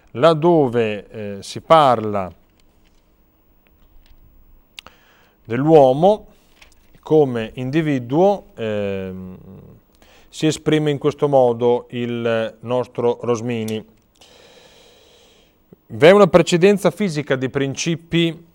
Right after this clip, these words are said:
eh, nello stesso individuo che sottintende nella realtà qualche cosa di comune a cominciare dal principio senziente lo spazio, comune a tutte le anime umane, come quello successivo all'esteso continuo materiato, stoffo,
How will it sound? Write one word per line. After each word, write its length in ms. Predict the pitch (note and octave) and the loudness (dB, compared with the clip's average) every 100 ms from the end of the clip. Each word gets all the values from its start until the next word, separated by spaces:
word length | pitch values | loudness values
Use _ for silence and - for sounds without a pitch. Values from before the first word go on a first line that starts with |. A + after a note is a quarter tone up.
| _ | _
eh, 280 | - B2 B2 | -4 -2 -2
nello 280 | B2+ C#3+ D3+ | -2 0 0
stesso 340 | C#3 E3 D3 D#3 | 0 -4 -2 -4
individuo 520 | C#3+ C3 D3+ D3+ D3 | -2 0 0 0 -2
che 140 | - | 0
sottintende 760 | C3+ C#3+ D3+ D3+ C#3 E3+ E3 D3 | -2 -2 -2 -6 -2 -2 0 0
nella 180 | C#3+ C#3+ | 4 4
realtà 520 | C3+ C#3 B2+ F3 F3 | 4 2 2 0 0
qualche 440 | - D3 C#3+ C#3 | -2 -2 -2 -6
cosa 680 | - D3+ D3 C#3+ C#3 D3 D3 - - - | 2 4 4 2 4 4 2 -6 -20 -6
di 160 | C3 | -6
comune 460 | - C#3+ C#3+ D#3 D3+ | -2 0 0 2 2
a 60 | C3+ | 2
cominciare 600 | C3+ C3+ B2+ D3 C#3+ C3+ | -2 -4 -2 2 4 4
dal 160 | C3 | 0
principio 640 | B2 B2+ - D#3+ - D3 - | 0 -4 -4 -6 -2 -2 -2
senziente 680 | C3+ B2+ - C#3+ C#3+ C3 A#2+ | -8 -10 -6 -4 -4 -6 -4
lo 100 | A2+ | -6
spazio, 800 | - B2+ A#2 G#2+ - D#3 F#3 - - - _ | 2 2 2 -2 -4 -2 -2 -8 -20 -20 _
comune 420 | - D3+ F#3 F3 | -2 2 4 4
a 60 | D3+ | 2
tutte 380 | - G#3 - D3 | 0 -6 0 0
le 160 | C3+ | 2
anime 320 | C3+ C#3 C3 B2+ | 2 0 -2 -2
umane, 580 | A#2+ B2 A#2+ B2+ D#3+ - _ _ | 0 2 2 0 -6 -8 _ _
come 240 | - C#3+ C3+ | -2 -2 2
quello 220 | F#3 D#3 | 2 2
successivo 680 | - C#3 D3+ - G3 F#3 | -2 -4 -4 -4 -4 0
all'esteso 520 | C#3+ C3 - F3 C#3+ C3+ | 0 0 -2 -4 -2 -4
continuo 460 | C3 B2+ E3 D3 | -6 -4 -4 -2
materiato, 1000 | C3 A#2+ C3+ A#2 A#2 B2+ G#2 - A2+ G#2 | -2 -2 -2 -2 0 0 0 -6 -10 -10
stoffo, 720 | - - C3 G#2+ - - A2+ | -16 -4 -2 -2 -4 -6 -6